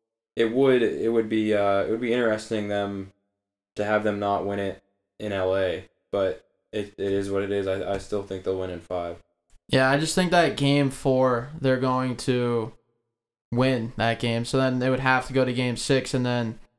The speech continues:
Speaker 2: with Justin Verlander, kind of, you know, just, like, everything on the line, will force it to go to game seven, and then I think the Dodgers will finally win.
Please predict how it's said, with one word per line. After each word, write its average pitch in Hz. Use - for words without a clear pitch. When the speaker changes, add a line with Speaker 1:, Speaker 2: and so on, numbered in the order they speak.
Speaker 2:
with 135
Justin 143
Verlander, 127
kind 123
of, 123
you 123
know, 123
just, 120
like, 123
everything 131
on 123
the 120
line, 113
will 120
force 131
it 131
to 127
go 123
to 120
game 113
seven, 110
and 110
then 117
I 110
think 120
the 117
Dodgers 113
will 107
finally 107
win. 104